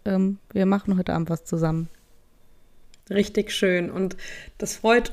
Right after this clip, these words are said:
Speaker 2: uns, würde ich jetzt einfach mal sagen, auch wenn wir hier alleine sind, sehr, dass du angekommen bist, dass du auch sagst, dass das die richtige Entscheidung für dich war. Und das ist ja dann auch irgendwie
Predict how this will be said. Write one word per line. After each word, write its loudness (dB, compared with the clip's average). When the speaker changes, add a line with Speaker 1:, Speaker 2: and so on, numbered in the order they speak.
Speaker 2:
uns, 4
würde 4
ich 2
jetzt 4
einfach 0
mal 0
sagen, 0
auch -2
wenn 0
wir 0
hier -2
alleine 2
sind, 2
sehr, 2
dass -4
du -2
angekommen 0
bist, 2
dass -4
du -2
auch -6
sagst, -4
dass -6
das -10
die 2
richtige 2
Entscheidung 2
für -2
dich -6
war. -2
Und -10
das -8
ist -12
ja -6
dann -8
auch -12
irgendwie -8